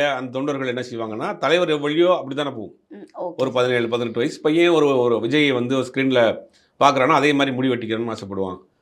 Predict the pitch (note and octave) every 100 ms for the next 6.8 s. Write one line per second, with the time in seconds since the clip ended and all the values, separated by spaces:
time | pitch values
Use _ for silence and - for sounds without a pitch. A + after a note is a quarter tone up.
0 | _ B2 D3 C#3+ A#2+ B2 - B2+ B2 B2
1 | A2 G#2 G2+ G2 F#2 - _ _ A#2+ C3
2 | C3+ C#3 D#3 C#3 B2 A2+ A2 A2+ B2 A2+
3 | G#2 G2 G2 F#2 - _ _ - E3 F3
4 | F#3+ D3+ D3 D#3+ F3 E3 D3+ G3 F3+ F3+
5 | F3+ F3+ E3+ F3 E3+ D#3+ D#3+ F3+ D#3 D3
6 | D#3 D#3 B2+ G#2 - G3+ F#3+